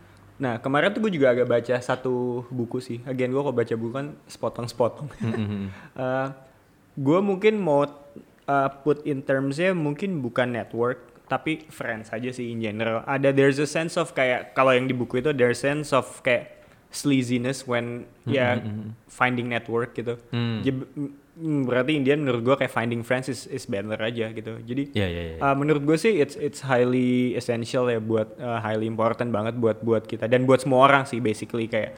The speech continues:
Speaker 2: Hmm, hmm,
Speaker 1: nggak
Speaker 2: hmm,
Speaker 1: usah
Speaker 2: hmm.
Speaker 1: harus, harus bisnis gitu. Just in case kalau misalnya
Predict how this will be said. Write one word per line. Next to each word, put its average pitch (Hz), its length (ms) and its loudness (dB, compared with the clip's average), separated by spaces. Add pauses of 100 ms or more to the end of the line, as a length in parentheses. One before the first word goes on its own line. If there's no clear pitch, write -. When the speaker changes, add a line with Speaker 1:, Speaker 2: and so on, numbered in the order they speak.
Speaker 2:
Hmm, 113 100 -4
hmm, 110 80 -8
Speaker 1:
nggak 127 220 4
Speaker 2:
hmm, 131 80 2
Speaker 1:
usah 131 180 2
Speaker 2:
hmm. 127 80 4
Speaker 1:
harus, 127 260 0 (280)
harus 127 280 0
bisnis 139 460 2
gitu. 117 220 -2
Just 117 320 -4 (540)
in 139 180 0
case 135 240 0
kalau 135 240 6
misalnya 127 880 0